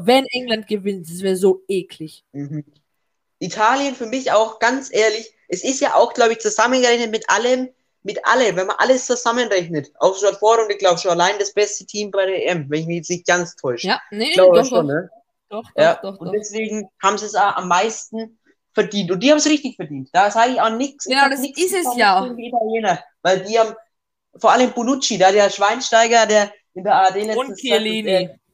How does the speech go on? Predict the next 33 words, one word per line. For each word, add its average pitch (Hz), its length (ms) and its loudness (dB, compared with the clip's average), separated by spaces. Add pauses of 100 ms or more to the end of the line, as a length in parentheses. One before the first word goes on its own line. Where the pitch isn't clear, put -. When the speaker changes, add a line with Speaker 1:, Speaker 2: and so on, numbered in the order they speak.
Speaker 2:
er 190 80 -12
ihn 185 120 -10
liebt, 214 340 -8 (180)
hat 156 120 -2
er 151 100 2
doch 147 80 -8
gesagt, 139 340 -6
ne? 185 100 -6 (100)
Speaker 1:
Und - 160 -4
Speaker 2:
Also, 165 100 -2
Speaker 1:
Chiellini. 202 720 -6 (360)
Speaker 2:
ja. 143 220 -6 (640)
Weil 175 140 0
der, 196 140 0 (340)
was 190 260 -2
der 262 220 4
für 285 100 -8
eine 226 140 -4
Flanke 247 540 -2
da 220 240 0 (100)
mal 196 180 -2
in 196 100 -6
dem 190 120 -6
Spiel 254 320 0
geschlagen 170 560 0
hat, 208 160 -4 (260)
Speaker 1:
Ja. 196 160 0
Speaker 2:
vom 196 180 0
hinteren 233 600 0 (280)
Ding 254 460 -2
direkt 285 380 4
nach 254 180 -6
vorne, 254 400 -2